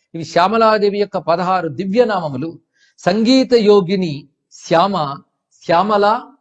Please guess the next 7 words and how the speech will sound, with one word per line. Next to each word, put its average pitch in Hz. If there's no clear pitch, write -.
మంత్రనాయిక, 190
మంత్రిని, 240
సచివేశాని, 202
ప్రధానేశి, 220
సుఖప్రియ, 214
వీణావతి, 220
వైణికీచ, 214